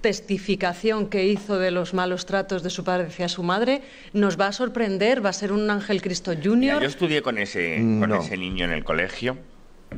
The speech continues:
Speaker 2: El, yo era un año más mayor, o, o el, no, vamos.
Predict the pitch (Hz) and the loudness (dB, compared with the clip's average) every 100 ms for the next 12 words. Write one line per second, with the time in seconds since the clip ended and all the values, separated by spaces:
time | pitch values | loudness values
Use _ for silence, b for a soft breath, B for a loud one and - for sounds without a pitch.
0 | - - - 85 82 85 82 76 67 62 | -12 -10 -4 0 2 2 0 -2 -6 -10
1 | - - - 78 90 92 90 87 82 80 | -16 -20 -14 -2 0 2 0 -2 -2 -2
2 | 73 78 98 87 78 76 73 67 65 - | -4 0 2 2 0 0 0 -2 -6 -14
3 | - 71 76 71 64 60 - - 69 67 | -10 -4 -4 -4 -8 -12 -12 -10 -8 -8
4 | 65 | -10